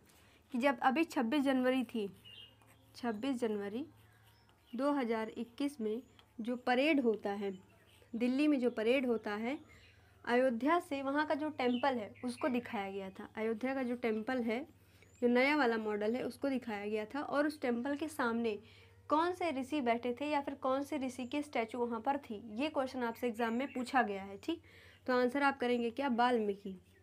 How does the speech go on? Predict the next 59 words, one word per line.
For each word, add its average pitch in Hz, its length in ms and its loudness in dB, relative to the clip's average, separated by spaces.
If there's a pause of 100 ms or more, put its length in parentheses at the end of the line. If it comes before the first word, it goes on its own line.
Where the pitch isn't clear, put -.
(1500)
जो 233 100 4
महर्षि 233 460 2
वाल्मीकि 240 640 4
हैं, 277 120 4
उनकी 262 360 2
जो 269 140 2
स्टैचू 233 400 -2
है, 269 180 2
उनके 240 280 0
उस 240 340 0
मंदिर 247 380 4
के 302 140 -2
सामने 247 380 -2
बैठे 233 300 -4
हुए 294 140 -2
दिखाई 233 340 -4
गई 196 160 -8
थी, 208 120 -12
ठीक 247 240 -8
है? 320 80 -12 (320)
तो 240 60 -6
पहला 254 260 0
नंबर 269 280 0
ये 247 160 -2
आपको 240 240 0
याद 220 240 -2
रखना 214 260 -10
है, 208 80 -10
ठीक? 311 240 -6 (600)
अब 226 100 -2
सेकंड 254 300 0
नंबर 302 280 0
क्या 277 200 2
है? 294 200 -4 (1120)
जो 247 180 4
अयोध्या 240 600 6
मुद्दा 262 340 6
हुआ 240 300 6
था, 247 160 2
उस 240 200 -6
पर 294 160 2
जो, 277 200 0
अ, 302 220 -2
ज-, 214 540 -2
कमेटी 233 360 2
जब 277 180 0
जस्टिस 240 460 -2
हुआ 220 180 -2
था, 247 160 -10
ठीक 247 240 -10
है, 285 80 0
जब 269 120 -4
सुप्रीम 262 380 -4
कोर्ट 254 160 -2
में 262 160 -4
केस 269 220 2
चल 226 140 -2
रहा 202 180 -2
था, 320 200 0